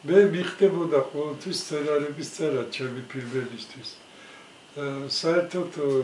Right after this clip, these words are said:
რეჟისორი მაშინ არის კარგი რეჟისორი, როდესაც ყავს თავისი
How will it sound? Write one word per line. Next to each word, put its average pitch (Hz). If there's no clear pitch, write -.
რეჟისორი 165
მაშინ 143
არის 110
კარგი 135
რეჟისორი, 135
როდესაც 147
ყავს 170
თავისი 143